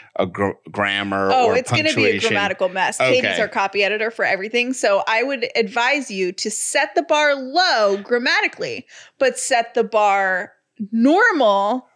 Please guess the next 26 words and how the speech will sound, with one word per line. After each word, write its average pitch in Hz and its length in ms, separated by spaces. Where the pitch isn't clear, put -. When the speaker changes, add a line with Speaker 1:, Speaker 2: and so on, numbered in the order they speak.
Speaker 2:
for 262 720
Speaker 1:
For 123 100
Speaker 2:
cool 294 100
Speaker 1:
content. 123 260
Speaker 2:
stuff, 403 380
for 403 100
content. 539 380
I'm 240 100
kinda 302 240
proud 440 260
of 381 60
myself. 208 440
Um, 240 300
I 247 100
put 277 260
a 247 60
recipe 247 500
for 220 340
my 196 140
mom's 196 340
guacamole 208 580
in 170 100
there 185 180
'cause 233 240
it's 165 180
guacamole, 175 840